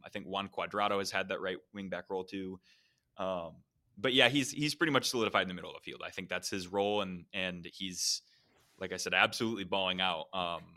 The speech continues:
with tons of assists left and right, scoring headers from, from set pieces, and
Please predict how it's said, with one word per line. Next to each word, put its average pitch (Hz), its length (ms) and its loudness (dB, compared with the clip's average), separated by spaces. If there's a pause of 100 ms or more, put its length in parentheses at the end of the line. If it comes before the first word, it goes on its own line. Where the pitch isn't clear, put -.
(220)
with 92 380 -10
tons 113 240 0
of 101 80 0
assists 101 380 -2
left 98 200 -4
and 95 140 -6
right, 95 300 0
scoring 101 580 -2 (100)
headers 98 320 -2
from, 87 540 -8
from 82 360 -14
set - 220 -4
pieces, 90 520 -4
and 82 200 -10